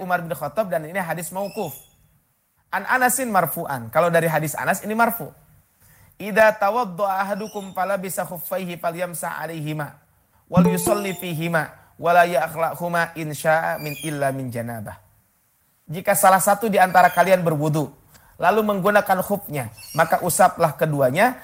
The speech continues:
dan sholatlah dengan menggunakan khuffain tersebut. Kemudian, maka jangan wala ya'khla'huma dan jangan melepasnya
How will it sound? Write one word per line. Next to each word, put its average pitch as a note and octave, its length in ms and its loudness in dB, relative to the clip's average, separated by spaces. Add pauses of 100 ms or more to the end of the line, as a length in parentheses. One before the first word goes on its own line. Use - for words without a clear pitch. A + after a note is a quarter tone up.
dan E3 240 4
sholatlah E3 440 2
dengan C#3+ 320 -4
menggunakan C#3 560 -8
khuffain C3 400 -4
tersebut. B2+ 480 0 (640)
Kemudian, D3+ 640 -6 (480)
maka C#3 320 -8
jangan C#3 400 -8
wala E3+ 320 4
ya'khla'huma D#3 880 -6 (240)
dan D3+ 320 0
jangan D3+ 640 -2 (240)
melepasnya C#3+ 960 -4